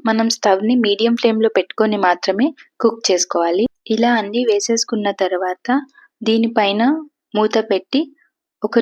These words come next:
టూ మినిట్స్ కుక్ చేసుకోవాలి. టూ మినిట్స్ తర్వాత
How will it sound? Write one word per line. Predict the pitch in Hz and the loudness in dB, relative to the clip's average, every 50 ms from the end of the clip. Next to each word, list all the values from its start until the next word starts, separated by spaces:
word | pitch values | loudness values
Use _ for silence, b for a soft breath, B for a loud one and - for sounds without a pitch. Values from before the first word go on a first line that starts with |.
| 233 | -2
టూ | 233 - - 226 240 233 | -2 -4 0 0 0 0
మినిట్స్ | 226 220 214 208 233 277 285 - - - - _ _ _ _ _ _ _ _ _ _ | 0 -2 -2 -2 -2 -2 -2 -4 -8 -10 -10 _ _ _ _ _ _ _ _ _ _
కుక్ | - 240 - - | -4 -4 -4 -2
చేసుకోవాలి. | - - 180 165 - - - - 165 165 165 160 165 214 269 269 269 _ _ _ _ _ _ _ _ _ _ _ _ _ _ _ _ _ _ _ _ _ | -2 -2 0 0 -2 -6 -8 -14 -12 -10 -8 -6 -2 -2 -4 -4 -6 _ _ _ _ _ _ _ _ _ _ _ _ _ _ _ _ _ _ _ _ _
టూ | - 240 240 | 2 4 4
మినిట్స్ | 247 240 233 220 226 247 254 - - - | 4 2 0 -2 -4 -4 -4 -4 -6 -2
తర్వాత | - 196 185 190 196 190 185 190 - | 0 2 2 4 2 2 0 0 -2